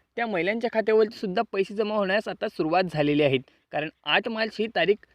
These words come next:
त्यांनी डिसाईड केलेली होती आणि त्यासंबंधित जी चर्चा आहेत आणि कार्यक्रमसुद्धा राबवण्यात आलेला होता. याबद्दलची सविस्तर माहिती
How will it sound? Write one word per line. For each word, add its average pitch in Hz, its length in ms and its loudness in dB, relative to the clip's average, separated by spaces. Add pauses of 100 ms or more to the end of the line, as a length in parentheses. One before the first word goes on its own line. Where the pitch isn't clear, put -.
त्यांनी 185 220 -4
डिसाईड 190 440 0
केलेली 185 260 6
होती 160 260 4 (480)
आणि 156 160 -4 (100)
त्यासंबंधित 214 600 0 (100)
जी 240 80 -6
चर्चा 170 420 0
आहेत 202 160 2 (120)
आणि 190 220 -4
कार्यक्रमसुद्धा 175 640 -2
राबवण्यात 156 440 2
आलेला 143 240 2
होता. 139 200 2 (520)
याबद्दलची 190 600 0
सविस्तर 220 440 0
माहिती 214 260 -4